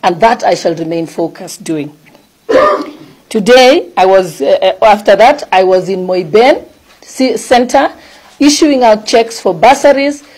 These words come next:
for, for group checks, for economic empowerment programs for women and persons in dis-, with disabilities. I also was in Tarbo sub-county today, and th-, thereafter I was at Soy sub-county before I came here this evening.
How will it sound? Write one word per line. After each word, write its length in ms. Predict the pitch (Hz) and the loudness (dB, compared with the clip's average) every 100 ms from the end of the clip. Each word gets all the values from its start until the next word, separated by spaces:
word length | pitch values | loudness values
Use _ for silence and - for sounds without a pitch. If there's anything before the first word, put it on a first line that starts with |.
| _ _ | _ _
for, 460 | - 208 202 190 - | -4 0 2 0 -8
for 320 | - 196 180 | -2 0 0
group 320 | 170 254 277 | -2 -2 -4
checks, 360 | - 254 247 - | 0 0 0 -4
for 240 | 220 190 196 170 220 | -2 -2 -2 -4 -4
economic 360 | - 254 247 | 0 0 0
empowerment 560 | 240 - 247 233 220 202 | -2 2 2 2 0 0
programs 420 | 254 247 240 240 | 0 2 0 -2
for 100 | 185 | -4
women 260 | 214 247 226 | -2 -2 -2
and 140 | 180 | -2
persons 400 | 208 196 175 165 | -2 -2 -4 -10
in 100 | 156 | -14
dis-, 200 | 165 147 | -14 -16
with 200 | 214 160 | -16 -12
disabilities. 800 | 165 156 151 160 170 147 151 143 - - | -12 -8 -6 -4 -6 -6 -10 -14 -20 -8
I 160 | 175 185 | 0 4
also 300 | 220 226 208 | 4 4 2
was 220 | 196 175 | 2 0
in 120 | 185 | -6
Tarbo 600 | 180 240 247 240 247 359 - _ _ _ _ | -4 2 2 4 0 0 -8 _ _ _ _
sub-county 640 | - 240 202 254 240 262 226 | -4 -2 0 2 2 0 -6
today, 440 | 254 302 294 - - _ _ _ _ | -8 -6 -6 -8 -16 _ _ _ _
and 220 | 185 175 | -6 -6
th-, 280 | - - 220 | -8 -8 -2
thereafter 580 | 214 254 220 202 202 202 | 2 4 4 2 0 -2
I 120 | 165 175 | 0 -2
was 200 | 175 170 | -2 -4
at 160 | 165 | -6
Soy 400 | - 247 214 196 | -4 0 2 2
sub-county 720 | 202 - 151 - 151 151 - | -2 -4 -4 -4 -4 -4 -10
before 440 | 151 160 - 185 - | -14 -10 -2 -2 -2
I 100 | 147 | -8
came 260 | - 156 | -8 -8
here 180 | 156 147 | -6 -10
this 240 | 151 143 | -12 -12
evening. 340 | 151 147 143 | -10 -10 -12